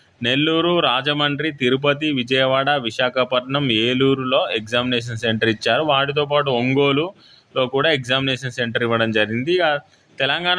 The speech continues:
నుండి అప్లై చేసుకుంటే, హైదరాబాదు, సికింద్రాబాదు, వరంగల్ మరియు సిద్దిపేటలో ఎగ్జామినేషన్ సెంటర్ అయితే ఇవ్వడం జరిగింది. ఈ నోటిఫికేషన్ అప్లై చేసుకున్న అభ్యర్థులకు వచ్చేసి, scheme of examination,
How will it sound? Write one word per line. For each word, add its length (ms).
నుండి 200
అప్లై 200
చేసుకుంటే, 460
హైదరాబాదు, 580
సికింద్రాబాదు, 720
వరంగల్ 460
మరియు 220
సిద్దిపేటలో 680
ఎగ్జామినేషన్ 600
సెంటర్ 280
అయితే 220
ఇవ్వడం 340
జరిగింది. 380
ఈ 100
నోటిఫికేషన్ 600
అప్లై 200
చేసుకున్న 280
అభ్యర్థులకు 540
వచ్చేసి, 400
scheme 400
of 60
examination, 600